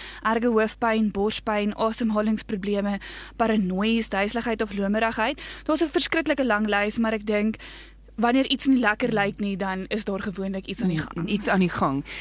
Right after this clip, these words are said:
Speaker 2: En nou my volgende vraag is, wat moet ek dan doen as ek dan nou, uh, vermoed iemand het nou 'n oordosis geneem van, van drank of van 'n dwelm? Wa-, uh, wat moet, wat moet ek doen?
Speaker 1: As iemand nie reageer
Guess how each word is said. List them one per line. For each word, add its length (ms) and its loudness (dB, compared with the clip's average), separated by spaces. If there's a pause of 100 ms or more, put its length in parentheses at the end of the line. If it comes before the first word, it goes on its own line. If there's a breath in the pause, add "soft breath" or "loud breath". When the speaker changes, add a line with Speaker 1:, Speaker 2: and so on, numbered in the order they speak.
(140 loud breath)
Speaker 2:
En 120 4 (140)
nou 120 4
my 120 4
volgende 300 0
vraag 260 -2
is, 140 -4
wat 180 0
moet 120 0
ek 100 -2
dan 200 2
doen 300 2
as 180 -2
ek 160 -2
dan 140 2
nou, 340 2
uh, 320 0 (120)
vermoed 640 0
iemand 340 2
het 140 -2
nou 180 0
'n 60 -2
oordosis 520 2
geneem 420 0
van, 380 -4
van 280 0
drank 360 2
of 120 -2
van 200 -2
'n 80 0
dwelm? 460 2
Wa-, 120 -2 (460)
uh, 140 -6
wat 160 -2
moet, 200 0
wat 140 0
moet 120 2
ek 100 0
doen? 180 -2 (800 loud breath)
Speaker 1:
As 120 4
iemand 360 0
nie 200 4
reageer 800 0